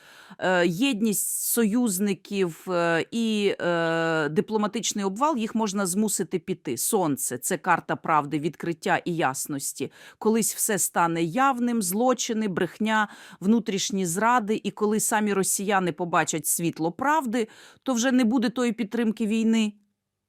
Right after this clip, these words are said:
То вже перший дзвіночок про кінець, п'ятірка жезлів, а це сварки, боротьба, внутрішній хаос. То вже розбрат усередині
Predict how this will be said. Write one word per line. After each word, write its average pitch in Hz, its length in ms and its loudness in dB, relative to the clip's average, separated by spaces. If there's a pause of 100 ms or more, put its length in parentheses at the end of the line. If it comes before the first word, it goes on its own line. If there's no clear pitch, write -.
(440)
То 254 100 -2
вже 226 200 0
перший 285 420 2
дзвіночок 233 580 0
про 226 140 -2
кінець, 220 440 -2
п'ятірка 247 560 -2
жезлів, 175 640 0 (360)
а 220 100 4
це 254 200 0
сварки, 220 720 2 (120)
боротьба, 202 680 2 (180)
внутрішній 214 680 2
хаос. 160 600 2 (720)
То 262 100 0
вже 247 220 2
розбрат 240 720 0
усередині 220 840 0